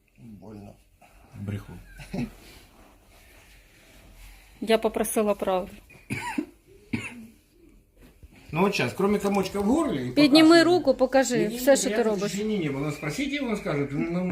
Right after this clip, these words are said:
Speaker 2: это было почти как больно.
Speaker 3: Ну, покажи в сторону, ти в
Speaker 2: Мальчишка
Speaker 3: сторону нак-,
Speaker 2: ходил.
Speaker 3: нахиляв.
Speaker 1: Так больно. Вот тут. А так ні. Назад. Більше больніше отак, чим коли назад руку.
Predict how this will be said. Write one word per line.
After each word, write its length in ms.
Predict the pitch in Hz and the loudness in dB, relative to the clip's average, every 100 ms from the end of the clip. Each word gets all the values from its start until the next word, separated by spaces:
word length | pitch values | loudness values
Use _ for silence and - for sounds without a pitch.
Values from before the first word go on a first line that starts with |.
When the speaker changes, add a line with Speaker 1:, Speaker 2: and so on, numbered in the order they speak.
| 175 | -6
Speaker 2:
это 180 | 170 175 | -8 -8
было 140 | 190 185 | -8 -8
почти 260 | 190 - | -10 -12
как 120 | 185 190 | -10 -8
больно. 240 | 151 262 | 0 4
Speaker 3:
Ну, 140 | 240 196 | 4 0
покажи 440 | 233 311 294 254 | -2 2 2 2
в 80 | - | -2
сторону, 420 | - 302 277 226 | 0 4 4 2
ти 40 | 226 | -2
в 60 | |
Speaker 2:
Мальчишка 240 | 254 - 302 | -4 4 4
Speaker 3:
сторону 240 | 254 226 | 4 0
нак-, 180 | 220 - | -4 -6
Speaker 2:
ходил. 160 | 233 | -6
Speaker 3:
нахиляв. 420 | 214 226 247 202 185 - - - - | -6 -2 -2 -2 -6 -16 -20 -18 -14
Speaker 1:
Так 100 | 170 151 | -14 -12
больно. 320 | 151 139 156 175 _ _ - | -10 -10 -12 -16 _ _ -20
Вот 120 | - | -20
тут. 100 | - - 190 208 202 190 185 185 190 202 190 - _ _ _ _ _ _ _ _ _ _ - - _ _ - - - - _ - - | -20 -20 -20 -20 -20 -20 -20 -20 -20 -20 -20 -20 _ _ _ _ _ _ _ _ _ _ -20 -20 _ _ -20 -20 -20 -20 _ -20 -20
А 160 | - 127 | -20 -20
так 80 | 165 120 | -20 -20
ні. 180 | 110 110 _ _ _ - | -20 -20 _ _ _ -20
Назад. 320 | 113 123 151 - _ _ _ _ _ _ _ _ _ _ | -20 -20 -20 -20 _ _ _ _ _ _ _ _ _ _
Більше 280 | 135 135 - | -18 -16 -14
больніше 400 | 139 135 131 - 131 | -12 -12 -12 -14 -16
отак, 180 | 127 113 | -16 -18
чим 160 | - 92 | -20 -20
коли 200 | - 110 | -20 -20
назад 260 | 113 113 220 - | -20 -20 -20 -20
руку. 200 | - | -20